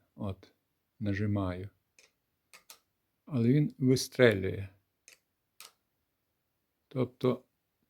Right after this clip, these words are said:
це не є магніт. Всі розуміють, що штангенциркуль з магніту не роблять. Але, як ви бачите, він має здатність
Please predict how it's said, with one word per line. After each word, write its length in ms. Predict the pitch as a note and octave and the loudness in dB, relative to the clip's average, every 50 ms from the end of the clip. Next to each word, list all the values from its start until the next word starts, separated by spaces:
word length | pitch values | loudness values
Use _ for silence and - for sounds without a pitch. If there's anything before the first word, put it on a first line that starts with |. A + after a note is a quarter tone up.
| _ _ | _ _
це 260 | - - - B2 A#2 A2 | -8 0 2 4 4 4
не 160 | A2 A2+ A2 | 2 2 0
є 160 | A2 G#2+ G#2 | 0 0 0
магніт. 520 | G#2 G#2+ A2 G2+ F#2+ C3 D3+ D#3+ D#3 - | 0 0 0 0 0 0 -2 -2 -4 -8
Всі 240 | - - - - G#2 | -16 -16 -8 -6 -4
розуміють, 540 | G2+ A2+ G#2+ F2 G2+ G#2+ A2 A2+ A2+ G#2 F#2+ | -4 -4 -4 -2 0 0 2 2 2 0 -2
що 140 | - - G#2+ | -4 -8 -12
штангенциркуль 840 | - - G#2+ G#2 G2+ G2 G2+ G2+ F#2+ - - A2 G2+ - - - F#2 | -8 -4 -4 -2 -2 -2 -4 -6 -6 -6 -6 -6 -6 -6 -6 -8 -6
з 80 | E2+ | -4
магніту 500 | G2 G2 G2 F#2+ G2+ G2+ F#2 F#2+ - G2 | -4 -2 -2 0 0 -2 -2 -4 -6 -6
не 160 | F#2+ F#2+ G2+ | -4 -4 -2
роблять. 400 | G2+ A2 A2+ A#2 C3 D3 E3+ E3 - _ _ _ _ _ _ _ _ _ _ _ _ _ _ _ _ _ _ _ _ _ _ _ _ | 0 0 0 0 -2 -2 -4 -4 -8 _ _ _ _ _ _ _ _ _ _ _ _ _ _ _ _ _ _ _ _ _ _ _ _
Але, 480 | - C3 A#2+ A#2+ A#2+ B2 B2 B2 - - - _ _ _ _ - - - _ _ _ _ _ _ _ _ _ _ _ _ _ _ _ | -4 -2 2 4 4 4 4 4 2 -2 -8 _ _ _ _ -20 -20 -20 _ _ _ _ _ _ _ _ _ _ _ _ _ _ _
як 240 | - A#2+ A#2 A#2+ - | -2 -2 -2 -2 -2
ви 120 | B2+ B2+ B2 | -6 -6 -2
бачите, 460 | C3+ C#3+ D#3+ D#3 D3+ - - - A2+ | 0 0 0 0 -2 -6 -8 -4 -2
він 180 | A2 A#2 A#2 | 0 2 2
має 260 | A#2+ A#2+ A#2 A2+ G#2+ G#2 | 4 2 2 2 0 2
здатність 760 | G#2 G#2+ A2+ A2 G#2+ G#2 - - G#2 G2+ - - - - | 4 6 6 6 6 4 0 -2 -4 -4 -6 -10 -18 -20